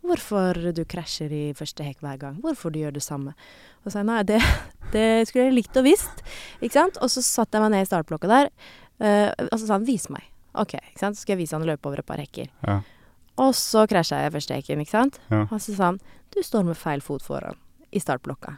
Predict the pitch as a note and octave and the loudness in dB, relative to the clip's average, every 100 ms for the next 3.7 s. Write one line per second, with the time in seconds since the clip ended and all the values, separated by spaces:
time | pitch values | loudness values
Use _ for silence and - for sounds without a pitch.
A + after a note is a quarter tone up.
0 | - - B2 G2+ B3 - - B3+ G3+ F3+ | -18 -2 0 2 0 -2 2 4 4 0
1 | F3 E3 F#3+ D#4+ - - - - A#3 F#3+ | -2 2 4 2 -2 -20 -8 0 6 6
2 | G3 F#3+ F#3+ F3+ F#3 - C4+ E4+ - - | 6 2 0 0 -4 0 0 0 -2 -10
3 | - A3+ C4 - E3+ F#3 | -8 -2 -2 0 0 0